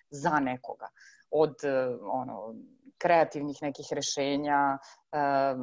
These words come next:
realizacije, strategija, e, vođenja, ono, kreativnog odeljenja,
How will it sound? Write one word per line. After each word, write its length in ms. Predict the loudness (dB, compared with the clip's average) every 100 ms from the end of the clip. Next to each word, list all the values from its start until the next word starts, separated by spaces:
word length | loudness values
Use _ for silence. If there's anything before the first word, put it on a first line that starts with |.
| -2 2
realizacije, 1120 | 4 2 0 2 0 0 -4 2 4 4 0
strategija, 1120 | -4 -2 -2 2 2 2 -2 0 2 2 0 -4 -14 -20 _
e, 280 | -4 0 0 -2 -8 -8 -6 0
vođenja, 460 | 2 4 2 2 0 0 -2 0
ono, 220 | 0 -2 -4
kreativnog 600 | 2 4 4 -2 -2 0
odeljenja, 800 | 0 2 2 2 2 2 2